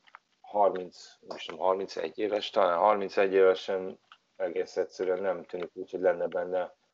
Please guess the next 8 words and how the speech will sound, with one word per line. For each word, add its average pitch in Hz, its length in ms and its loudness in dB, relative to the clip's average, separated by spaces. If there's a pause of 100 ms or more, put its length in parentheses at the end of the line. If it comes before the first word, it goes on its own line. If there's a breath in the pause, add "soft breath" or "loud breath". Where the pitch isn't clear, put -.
(120)
annyi 92 260 0
opció, 92 540 4
hogy 92 300 2
egy - 180 -4
fokkal 90 400 4
kevesebb 87 480 2
pénzért 87 460 0
elmegy 82 400 2